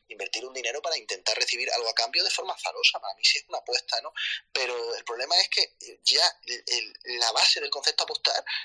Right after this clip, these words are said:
mm, mm, no lo tienen los jóvenes asociados como algo malo, lo tienen como algo que hace todo el mundo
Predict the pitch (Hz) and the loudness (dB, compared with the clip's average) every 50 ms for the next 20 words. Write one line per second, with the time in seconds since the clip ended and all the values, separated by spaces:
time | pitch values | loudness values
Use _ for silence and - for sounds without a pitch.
0 | - _ - 120 113 - - - 104 104 - _ _ _ - 131 127 127 127 123 | -10 _ -14 -14 -14 -14 -14 -16 -18 -18 -18 _ _ _ -10 -8 -8 -8 -10 -10
1 | 120 123 123 123 143 170 214 226 - - 190 196 214 196 170 - - 180 196 196 | -12 -8 -6 -4 -2 -2 0 0 0 0 0 -2 -4 -6 -6 -4 -4 -2 0 2
2 | 190 185 185 - 160 156 - 180 - - - - 127 123 139 160 208 214 165 143 | 4 4 4 4 2 2 0 0 0 -2 -4 -6 -6 -4 -2 -2 0 -2 -2 -4
3 | 117 110 104 101 101 101 107 113 - 131 143 139 117 - - 131 120 123 131 165 | -4 -4 -4 -4 -4 -6 -4 0 0 2 2 2 0 -4 -6 -6 -4 -2 0 0
4 | 156 - - 123 123 - - - - 160 160 165 165 370 - 269 254 - - 415 | 0 0 0 0 2 2 2 2 2 0 0 -2 -4 -4 -6 -10 -6 -6 -6 -6
5 | - | -6